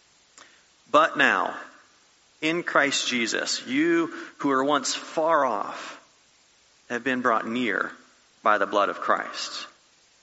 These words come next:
This is our turning point. Remember how bad things were, but now everything has changed.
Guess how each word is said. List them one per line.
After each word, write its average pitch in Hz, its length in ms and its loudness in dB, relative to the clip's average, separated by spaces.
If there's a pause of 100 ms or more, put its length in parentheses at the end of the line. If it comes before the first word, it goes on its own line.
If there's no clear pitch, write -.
(140)
This 170 380 2 (380)
is 165 220 2
our 131 120 6
turning 156 420 0
point. 92 340 -4 (680)
Remember 175 420 6
how 190 160 6
bad 156 360 4
things 165 300 0
were, 120 480 2 (800)
but - 340 0
now 147 580 -2 (1300)
everything 156 680 -2
has 143 240 0
changed. - 880 -4